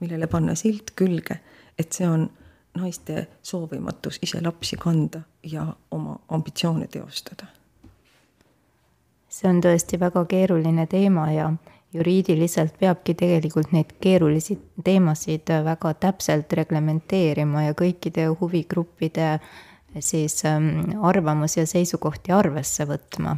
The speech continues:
Speaker 1: Kaasa arvatud lapse.
Speaker 2: Kaasa arvatud lapse ja tema õiguste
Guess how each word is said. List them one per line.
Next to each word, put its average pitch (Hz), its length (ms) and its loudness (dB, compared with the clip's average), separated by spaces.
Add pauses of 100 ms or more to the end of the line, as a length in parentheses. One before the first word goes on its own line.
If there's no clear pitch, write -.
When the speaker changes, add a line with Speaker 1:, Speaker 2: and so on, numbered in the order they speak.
Speaker 1:
Kaasa 254 340 2
arvatud 233 380 -2
lapse. - 300 -6 (280)
Speaker 2:
Kaasa 170 340 4
arvatud 160 420 -2
lapse 190 420 0
ja 151 100 -2
tema 190 300 6
õiguste 156 640 -4